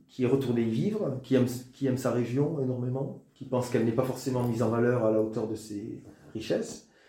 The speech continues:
et qui surtout, euh, pense que la musique justement a un rôle à jouer, en particulier envers les, euh, les personnes qui, qui souffrent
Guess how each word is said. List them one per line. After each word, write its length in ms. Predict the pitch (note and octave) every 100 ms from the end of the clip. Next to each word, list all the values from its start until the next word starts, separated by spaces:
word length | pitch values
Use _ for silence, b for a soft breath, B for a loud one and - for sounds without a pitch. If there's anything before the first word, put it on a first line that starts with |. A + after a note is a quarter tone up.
| B B B _
et 160 | C3 B2+
qui 140 | C3+
surtout, 680 | - C#3 - F3+ G#3 G3 D3
euh, 640 | C3 B2+ B2+ B2 B2 - -
pense 320 | D#3+ F3+ - -
que 60 | C#3+ D#3 C#3+ B2+
la 120 | A#2+
musique 320 | A#2+ B2+ D#3
justement 460 | C#3 C#3 C3+ B2+ B2+
a 60 |
un 100 | A#2
rôle 200 | A2 A#2
à 60 | A2+
jouer, 300 | A#2 C3 E3
en 120 | A#2+
particulier 600 | A2+ A2 - A#2+ B2 E3
envers 300 | B2+ B2 B2+
les, 300 | A2 G#2+ A2 B B B B _ -
euh, 500 | A#2+ A#2 A#2 - - -
les 140 | A#2+
personnes 440 | B2+ - - D#3 -
qui, 300 | C3 B2 -
qui 140 | B2+
souffrent 680 | - D#3 C#3+ - A#2+ A2+